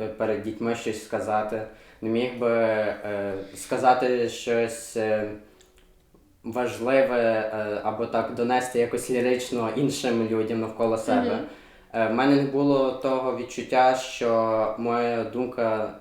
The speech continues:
Speaker 1: можна так сказати, моя думка є важливою і, е, вона якось вплине на думку інших.
Speaker 2: Мгм.
Speaker 1: А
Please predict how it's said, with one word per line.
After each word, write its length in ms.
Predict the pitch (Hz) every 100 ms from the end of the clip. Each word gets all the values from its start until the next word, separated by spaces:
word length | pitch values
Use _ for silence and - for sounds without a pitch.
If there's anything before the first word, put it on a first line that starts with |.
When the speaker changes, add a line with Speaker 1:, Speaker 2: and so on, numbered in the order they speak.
| -
Speaker 1:
можна 280 | 123 127 123
так 120 | 117
сказати, 340 | - 127 123
моя 220 | 127 123
думка 280 | 117 123 120
є 120 | 120
важливою 680 | 110 113 107 127 143 139 131 127
і, 300 | 113 113 113 113 - - - 110
е, 520 | 110 110 107 107 107 104 - _ _ _ _ _ - - -
вона 180 | 131 139
якось 260 | 139 139
вплине 440 | - 139 143 135 123
на 300 | 123 120 117
думку 280 | 135 127 127
інших. 400 | 123 107 - -
Speaker 2:
Мгм. 180 | 285 285 - - -
Speaker 1:
А 420 | - 113 113 113